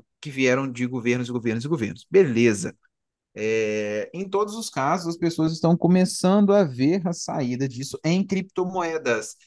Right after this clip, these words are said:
"Ai, mas Bitcoin não é criptomoeda." Desculpa, é sim, tá?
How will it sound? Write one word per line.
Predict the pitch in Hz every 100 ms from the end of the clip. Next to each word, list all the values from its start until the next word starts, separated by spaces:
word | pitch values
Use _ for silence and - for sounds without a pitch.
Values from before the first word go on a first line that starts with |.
| _
"Ai, | 294 330
mas | 359 339 330
Bitcoin | 277 330 - 330 339
não | 349
é |
criptomoeda." | 349 339 330 339 339 381 370 339 320 233
Desculpa, | 131 170 - 131 - 113
é | 120 160
sim, | - 139 110 104
tá? | 113 143